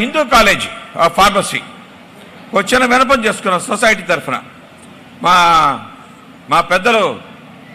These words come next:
శివరాం ప్రసాద్ గారు కూడా తెలుసు, అట్లా మా కుటుంబరావు గారు కూడా తెలుసు.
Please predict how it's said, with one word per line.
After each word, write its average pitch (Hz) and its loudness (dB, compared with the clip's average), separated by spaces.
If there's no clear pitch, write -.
శివరాం 220 2
ప్రసాద్ 196 -2
గారు 190 2
కూడా 185 -6
తెలుసు, 240 -2
అట్లా 214 0
మా 202 0
కుటుంబరావు 214 2
గారు 202 4
కూడా 185 -6
తెలుసు. 160 -6